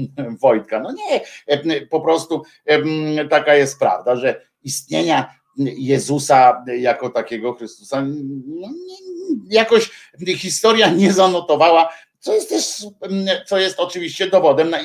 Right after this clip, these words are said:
na to, że on jest Bogiem, prawda? Bo gdyby nie był Bogiem, to by tak żył normalnie, prawda? Natomiast, natomiast on jest <laughs> Bogiem, w związku z czym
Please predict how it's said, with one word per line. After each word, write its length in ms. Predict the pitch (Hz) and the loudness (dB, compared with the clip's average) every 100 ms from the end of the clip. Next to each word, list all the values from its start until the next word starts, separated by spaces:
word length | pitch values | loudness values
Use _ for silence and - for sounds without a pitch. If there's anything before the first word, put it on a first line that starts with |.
| 175 | 0
na 180 | 160 131 | 2 2
to, 160 | 160 | 0
że 120 | 147 | 0
on 140 | 139 135 | 0 0
jest 160 | 180 | 0
Bogiem, 420 | 202 240 135 98 - _ _ 135 135 143 135 | 4 4 2 -4 -10 _ _ -6 -4 -2 0
prawda? 360 | 127 110 151 160 | 0 2 2 4
Bo 120 | 139 | 0
gdyby 260 | 135 135 | -2 -2
nie 180 | 139 170 | 0 2
był 140 | 160 143 | 2 4
Bogiem, 340 | 143 135 156 - _ _ _ _ _ _ _ _ - _ _ | 2 2 -2 -6 _ _ _ _ _ _ _ _ -20 _ _
to 120 | 139 | 0
by 260 | 135 151 147 - _ _ - | 4 2 2 -6 _ _ -4
tak 160 | 190 | -2
żył 200 | 208 254 | 0 2
normalnie, 560 | 262 269 294 277 226 170 | 4 4 6 4 4 4
prawda? 460 | 147 135 143 147 - _ 147 143 147 143 151 151 | 2 4 2 2 -4 _ -2 -2 0 0 0 0
Natomiast, 640 | 147 139 156 151 143 - 151 139 139 127 | -2 0 0 2 0 -2 -6 -4 -6 -2
natomiast 600 | 139 135 147 143 135 - _ _ _ 135 135 143 143 120 131 123 | -4 0 -2 0 -2 -6 _ _ _ 0 0 0 -4 0 0 0
on 180 | 135 131 | 0 2
jest 320 | 143 156 - - | 2 2 -2 -12
<laughs> 60 | 117 - - | -14 -6 -6
Bogiem, 500 | - 196 165 175 - - _ - _ | -2 -2 2 0 0 -6 _ -20 _
w 40 | |
związku 360 | 143 156 - 123 | -2 -2 -4 -12
z 120 | - | -4
czym 460 | 135 139 135 131 | -2 -2 -4 -4